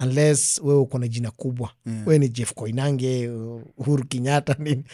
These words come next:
Speaker 2: Yes.
Speaker 1: Umeandika kitabu, they will take it by default. So they were not accommodating. And then they also saying, "Oh, the standard of the book is not good, blah, blah." Yes, the standard of the books, our books were bad at that time. But now they have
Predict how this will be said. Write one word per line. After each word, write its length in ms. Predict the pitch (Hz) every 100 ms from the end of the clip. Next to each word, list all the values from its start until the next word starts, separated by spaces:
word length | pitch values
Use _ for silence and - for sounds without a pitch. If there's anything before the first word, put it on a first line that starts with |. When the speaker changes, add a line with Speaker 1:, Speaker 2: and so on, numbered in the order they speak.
| -
Speaker 2:
Yes. 160 | 127
Speaker 1:
Umeandika 400 | 139 151 151 156
kitabu, 460 | 151 139 151 151 143
they 100 | 135
will 100 | 131
take 200 | 117 139
it 100 | 127
by 140 | 123 120
default. 440 | 127 123 117 - - _ _ _ _ _ _ _ _ -
So 340 | 156 151 135 - - -
they 80 | 139
were 140 | 139
not 160 | 151 151
accommodating. 680 | 123 123 113 110 117 - 104 _ _ _ _ _
And 140 | - 135
then 120 | 151
they 60 | 139
also 300 | 147 - 135
saying, 260 | 151 135
"Oh, 180 | 143 165
the 120 | 135
standard 360 | - 143 135 131
of 140 | 113
the 80 | 117
book 240 | 120 135
is 120 | 123 -
not 240 | 143 131
good, 280 | 131 147 135
blah, 260 | 123 123 156
blah." 260 | 143 143 143 - -
Yes, 280 | 156 220 123
the 100 | 123
standard 400 | - - 165 147
of 140 | 117 -
the 80 | 123
books, 680 | 110 131 139 - - - - -
our 200 | 117 113
books 360 | 113 139 -
were 220 | 127 104 104 -
bad 180 | 120 113 -
at 80 | 104
that 180 | 107 -
time. 200 | 110 98 _ _ _ _ -
But 100 | 113
now 180 | 135 123
they 80 | 107
have 140 | 98